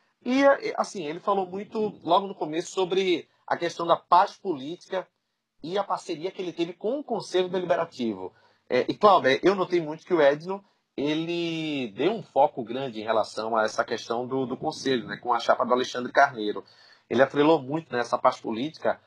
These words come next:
a harmonia que aconteceu entre o clube e o Conselho Deliberativo até então, né,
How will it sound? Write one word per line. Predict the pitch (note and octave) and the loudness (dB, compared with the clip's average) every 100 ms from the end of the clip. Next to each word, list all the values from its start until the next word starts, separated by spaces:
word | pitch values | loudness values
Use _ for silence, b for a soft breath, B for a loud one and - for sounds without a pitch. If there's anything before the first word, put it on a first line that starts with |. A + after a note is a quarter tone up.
| _ - | _ 4
a | A#2+ | 6
harmonia | B2+ F3 F#3 D#3 E3+ F#3+ | 6 -2 -10 -10 -6 -6
que | E3+ | -8
aconteceu | E3 D#3+ D#3 C3+ - C#3 D#3+ - _ _ _ _ | -12 -10 -8 -8 -4 0 0 -2 _ _ _ _
entre | A#2 - G3 | -10 -6 -8
o | |
clube | G3+ A3 A#3 A#3+ A#3 _ _ _ - | 0 2 2 2 -2 _ _ _ -2
e | F3 G3 - | 0 -2 -4
o | E3 | 0
Conselho | F3 E3+ C#3+ | 0 2 2
Deliberativo | D3 C3+ D3 C#3+ C3+ | 4 6 6 4 2
até | C#3 C3+ | 2 2
então, | C3+ B2+ C3+ | -2 2 2
né, | C3 A2 | 0 -6